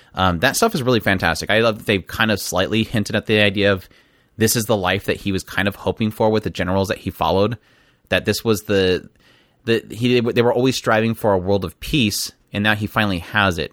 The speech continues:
and he kind of wishes that those that he lost, um, could be there with him. It does every now and then kind of hit on his sorrow that he's left them behind, and having her play the music, you know, to kind of comfort him was just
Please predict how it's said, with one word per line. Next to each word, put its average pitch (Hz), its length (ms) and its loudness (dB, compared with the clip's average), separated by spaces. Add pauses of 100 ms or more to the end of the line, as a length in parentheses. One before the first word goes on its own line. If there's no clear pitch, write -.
(100)
and 92 100 -2
he 95 60 0
kind 107 240 -2
of 92 140 -2
wishes 98 260 -2
that 95 160 -4
those 92 220 0
that 95 120 -4
he 92 200 -2
lost, 92 500 -2 (460)
um, 85 220 0
could 113 220 -2
be 104 120 2
there 87 160 0
with 90 180 0
him. - 220 -12 (420)
It 117 80 -2
does 143 300 -2
every 113 220 0
now 101 200 2
and 104 80 2
then 95 200 0
kind - 260 -4
of 98 60 -2
hit 123 180 0
on 92 160 0
his 82 560 -4
sorrow 85 560 2
that 85 280 -4
he's 92 220 -4
left 85 180 0
them 85 100 -2
behind, 80 440 -2
and 78 180 0 (380)
having 113 240 0
her 113 100 2
play 104 200 0
the 98 80 2
music, 92 480 -2 (200)
you 98 120 -6
know, 87 160 -2
to 87 160 -6
kind 95 180 -4
of 82 80 -8
comfort 85 340 -4
him 82 140 -4
was 82 220 -8
just - 240 -6